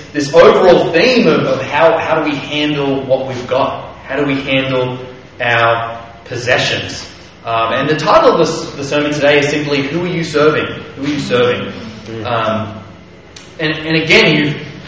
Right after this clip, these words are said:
Speaker 1: here you've, you've got, well, really, not even just this, but all of Luke sixteen really is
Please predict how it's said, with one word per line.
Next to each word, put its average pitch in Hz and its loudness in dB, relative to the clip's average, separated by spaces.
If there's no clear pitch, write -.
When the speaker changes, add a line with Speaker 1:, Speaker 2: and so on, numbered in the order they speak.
Speaker 1:
here 208 0
you've, - -4
you've 143 -4
got, - 2
well, 160 2
really, - 2
not 233 4
even 160 2
just 147 0
this, 254 -2
but 147 2
all 233 6
of - 0
Luke 156 2
sixteen 156 -2
really 165 2
is - -4